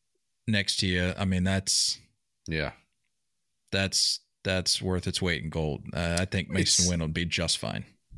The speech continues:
Speaker 2: It's really weird what's going on over there. Like, you have this, like, older core. You know what I'm saying? Like, you have Paul Goldschmidt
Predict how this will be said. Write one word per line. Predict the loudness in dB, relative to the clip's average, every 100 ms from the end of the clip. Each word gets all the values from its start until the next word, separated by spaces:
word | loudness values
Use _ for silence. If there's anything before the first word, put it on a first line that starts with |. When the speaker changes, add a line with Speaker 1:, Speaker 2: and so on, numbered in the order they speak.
| -16
Speaker 2:
It's | -14 -4
really | -2 0
weird | 0 0 0 0
what's | -4 -4
going | -2 -2
on | -2 -4
over | -4 -4
there. | -6 -8 -12 _
Like, | -6 -2
you | 0
have | 0 0 0
this, | 0 2
like, | 0 -2 -6 -14 _ _ _ _ _ _ _ _ _ _ _ _
older | -4 -2 -2 -2 -2
core. | -6 -6 -2 0 -2 -4 -10 _ _ _ _ _ _ _ _ _ _ _ _ _ _ _ -8 -8 _ -20 -20 _ _ -4
You | 0
know |
what | 0
I'm | 0
saying? | -2 -2
Like, | -2
you | 0 0
have | -2
Paul | -4 -2 -2
Goldschmidt | 0 -2 0 -2 -2 -2 -4